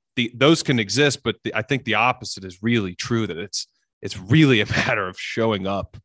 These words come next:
in those moments and being able to walk them through it. And I love the way that you just, you just expressed that. And I wanna give you a lot of credit for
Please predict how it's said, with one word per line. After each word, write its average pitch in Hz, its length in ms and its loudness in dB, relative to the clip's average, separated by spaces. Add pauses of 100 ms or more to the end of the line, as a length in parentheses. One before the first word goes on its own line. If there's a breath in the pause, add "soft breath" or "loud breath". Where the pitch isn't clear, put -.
(520)
in 131 200 4
those 110 240 2
moments 104 280 -4
and 101 80 -12
being 110 160 -6
able 104 180 -4
to - 100 -14
walk 92 360 -4
them 90 220 -12
through 98 220 -2
it. - 120 -4 (340 loud breath)
And 110 100 0
I 110 60 2
love 127 300 0
the 131 80 0
way 120 120 4
that 107 180 -2 (680)
you 117 120 -4
just, 117 300 -4
you 110 140 -10
just 110 180 -8 (160)
expressed 101 460 -2
that. 101 60 -2
And 85 100 -4
I - 20 -4
wanna 165 160 0
give 143 180 -2
you 131 240 -2 (220 soft breath)
a 107 60 -4
lot 117 200 0
of 113 60 -4
credit 110 460 -4
for 107 440 -2